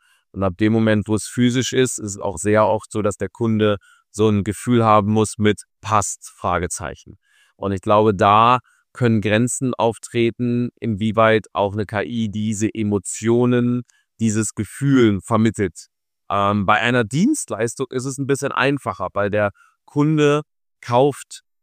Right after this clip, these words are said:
eine Leistung ein, die ausgeführt werden muss.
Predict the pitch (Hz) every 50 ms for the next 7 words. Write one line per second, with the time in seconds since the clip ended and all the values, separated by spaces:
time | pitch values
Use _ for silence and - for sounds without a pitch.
0 | _ _ _ _ _ _ _ - 110 113 110 110 104 104 - 117 147 156 - -
1 | - 175 165 170 - - 139 147 156 151 127 131 - - 117 139 147 147 - -
2 | 139 123 - - - 123 117 104 87 92 104 98 92 92 95 92 101 113 139 202
3 | - - -